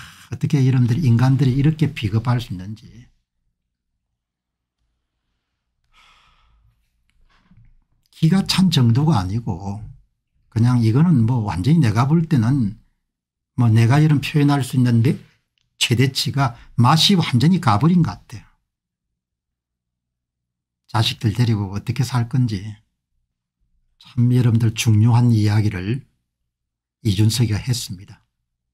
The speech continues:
어마어마하게 중요한 이야기를 여러분 했기 때문에 어, 오늘 다른 그 준비한 내용도 말씀을 좀 드려야 되는데 여기 비하면 뭐 다른 거는 다 사소한 거죠 뭐.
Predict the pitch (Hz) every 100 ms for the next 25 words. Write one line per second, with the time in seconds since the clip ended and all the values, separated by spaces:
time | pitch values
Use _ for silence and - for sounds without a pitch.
0 | _ _ 131 113 117 131 151 160 160 -
1 | 104 101 101 101 95 90 92 110 104 _
2 | _ _ _ _ _ 98 98 92 117 -
3 | - 98 95 113 104 92 - _ _ _
4 | _ _ _ _ _ _ _ _ _ _
5 | _ _ _ _ - 101 131 110 104 101
6 | - - 113 110 117 117 113 117 - -
7 | 107 104 110 110 104 101 107 113 107 -
8 | - 95 - 117 104 101 92 117 117 110
9 | 92 90 92 104 95 _ - - - _
10 | _ _ _ _ _ _ _ _ _ 139
11 | 156 120 110 107 117 139 98 - 101 117
12 | 160 170 156 - 165 - - 143 110 135
13 | 175 220 214 95